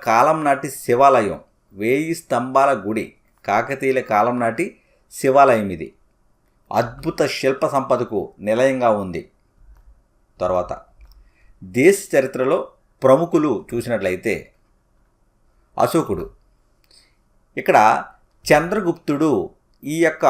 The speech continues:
మౌర్య సామ్రాజ్య స్థాపకుడు చంద్రగుప్తుడు, ఈ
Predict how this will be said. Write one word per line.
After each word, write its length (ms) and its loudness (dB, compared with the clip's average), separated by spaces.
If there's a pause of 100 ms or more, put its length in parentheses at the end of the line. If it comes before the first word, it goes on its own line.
(500)
మౌర్య 500 2 (400)
సామ్రాజ్య 680 0
స్థాపకుడు 680 0
చంద్రగుప్తుడు, 720 -4 (480)
ఈ 140 -2